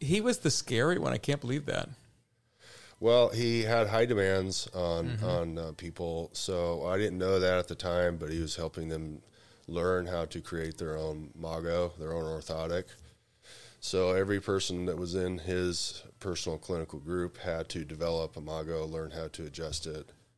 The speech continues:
Speaker 1: And for those of you, uh, who aren't aware of what Mago stands for, it's maxillary anterior guided orthotic or orthosis.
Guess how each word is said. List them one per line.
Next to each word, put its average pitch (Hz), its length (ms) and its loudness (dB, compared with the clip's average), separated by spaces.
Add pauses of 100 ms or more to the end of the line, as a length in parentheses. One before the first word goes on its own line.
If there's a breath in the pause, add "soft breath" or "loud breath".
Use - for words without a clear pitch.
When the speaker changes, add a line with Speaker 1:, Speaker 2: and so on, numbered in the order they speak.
(120)
Speaker 1:
And 135 140 -2
for 143 120 0
those 131 300 2
of 123 100 -2
you, 123 380 2 (420 loud breath)
uh, 110 280 2 (240)
who 135 200 2
aren't 127 220 4
aware 120 420 2 (180)
of 113 140 -2
what 117 140 2
Mago 110 280 2
stands 131 360 0
for, 113 380 0 (600 loud breath)
it's 117 180 -2 (160)
maxillary 123 760 2
anterior 117 480 2
guided 113 360 2
orthotic 113 640 -2 (240)
or 113 220 0
orthosis. - 540 0